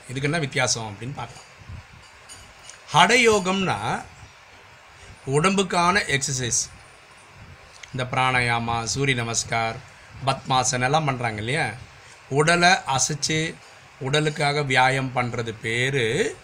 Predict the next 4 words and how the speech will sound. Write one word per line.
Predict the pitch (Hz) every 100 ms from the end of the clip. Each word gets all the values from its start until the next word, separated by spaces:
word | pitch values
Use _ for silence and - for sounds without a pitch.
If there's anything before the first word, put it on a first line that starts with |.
| - - - - - -
ஹடயோகம். | 117 117 110 107 104 120 113 - - - - - - - - - -
அப்ப | 165 165
ராஜயோகம், | 180 185 180 220 - - - - - - - - - - - - - 120
ராஜயோகம் | 135 156 139 120 127